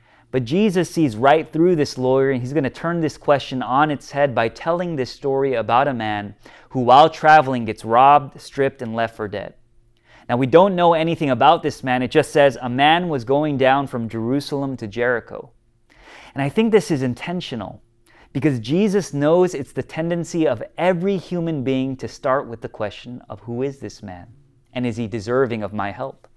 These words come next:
Is he deserving of my sympathy, of my compassion?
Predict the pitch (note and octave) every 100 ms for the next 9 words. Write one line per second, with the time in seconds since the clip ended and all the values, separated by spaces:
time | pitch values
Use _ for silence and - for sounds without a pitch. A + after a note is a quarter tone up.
0 | _ _ _ - - C3 B2 A#2+ C3+ D#3
1 | C#3+ B2+ A#2+ A#2 - E3 D#3 A#2 - G#2
2 | G2 A#2 A#2 A#2 G2+ C3+ C#3+ - G#2 -